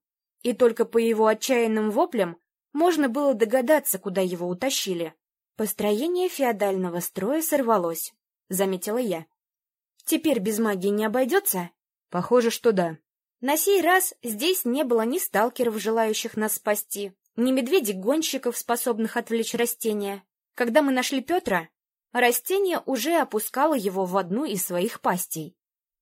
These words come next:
При этом мальчишка все еще оставался на высоте метров семи от земли, и мы никак не могли до него добраться. "Мама!" — крикнул Петр. "Мамочка! Я так не играю! Все, согласен на сон!"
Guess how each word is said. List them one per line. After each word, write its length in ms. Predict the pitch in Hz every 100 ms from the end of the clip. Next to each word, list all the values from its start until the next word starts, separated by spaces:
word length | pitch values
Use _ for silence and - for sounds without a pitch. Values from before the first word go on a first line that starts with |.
| _ _ _ _
При 160 | 226
этом 300 | 269 415 403
мальчишка 560 | 311 208 - 294 320 392
все 260 | 381 - 247
еще 220 | 311 269
оставался 560 | 262 196 170 190 -
на 120 | 220 180
высоте 480 | 180 185 180 277
метров 420 | 294 190 262 202 190
семи 360 | - 175 190 -
от 120 | 185
земли, 440 | 208 254 165 151 _ _ _
и 120 | 226
мы 160 | 233 320
никак 440 | 359 220 311 370
не 100 | 285
могли 320 | 240 208 220 302
до 100 | 202
него 240 | 196 185
добраться. 640 | 190 240 214 175 - 156 - _ _ _ _
"Мама!" — 880 | 277 427 480 427 392 440 381 269 202 _ _ _ _
крикнул 420 | 294 277 277 302
Петр. 420 | 311 254 196 170 - - -
"Мамочка! 880 | - 453 466 415 381 - - 285 214 _ _ _
Я 200 | 277 427
так 160 | 466 453
не 260 | 480 494
играю! 680 | 415 466 381 320 277 247 285 _ _ _
Все, 420 | _ - - 381 349
согласен 640 | - 302 403 453 427 349
на 120 | 381
сон!" 480 | - 427 349 208